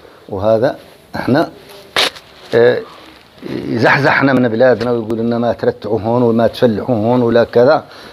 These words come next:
هذا الشيء غير مقبول إطلاقًا. رانا أما اللي يعلم بها كل حد إنه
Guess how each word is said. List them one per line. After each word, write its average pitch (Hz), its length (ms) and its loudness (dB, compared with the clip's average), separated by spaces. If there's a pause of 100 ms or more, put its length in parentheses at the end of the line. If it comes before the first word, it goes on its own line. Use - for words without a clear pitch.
(140)
هذا 117 220 0
الشيء - 360 -2
غير 123 200 4
مقبول 127 460 -2
إطلاقًا. 120 580 0 (1200)
رانا 131 300 2
أما 123 180 4
اللي 117 240 0 (760)
يعلم 123 300 4
بها 147 180 4
كل 147 220 0
حد 127 180 -2 (640)
إنه 107 280 0